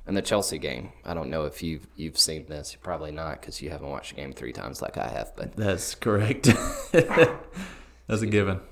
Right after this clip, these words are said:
Speaker 1: But, um, at one point, uh, one of the Leeds United defenders goes up for a header and gets kinda bumped by Giroud, and he's in the air. When he's in the air and gets bumped, he just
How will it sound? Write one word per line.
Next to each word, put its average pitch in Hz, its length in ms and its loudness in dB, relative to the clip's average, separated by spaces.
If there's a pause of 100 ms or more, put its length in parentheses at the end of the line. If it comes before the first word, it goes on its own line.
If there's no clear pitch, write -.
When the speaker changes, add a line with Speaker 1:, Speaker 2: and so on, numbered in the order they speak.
(440)
Speaker 1:
But, 90 200 0
um, 85 300 -4 (1080)
at 90 100 -2
one 95 200 4
point, 92 480 2 (220)
uh, 82 500 0
one 87 260 0
of 90 120 0
the 85 120 0
Leeds 87 640 -2
United 80 400 -2
defenders 76 720 -2 (260)
goes 87 240 -2
up 90 160 -2
for 78 240 -2
a 76 60 -8
header 85 300 -2
and 80 120 -6
gets 80 220 -6
kinda 78 300 -6 (260)
bumped - 420 0 (380)
by 82 260 -2
Giroud, 80 520 -2 (1300)
and 80 520 -6 (100)
he's - 180 -6
in 92 160 0
the 76 100 -8
air. 87 280 -2 (1040)
When 92 180 -8
he's 82 200 -6
in 127 160 6
the 87 160 0
air 85 200 -2
and 82 120 -6
gets 76 160 -4
bumped, 80 400 -6
he 80 100 -6
just - 340 -6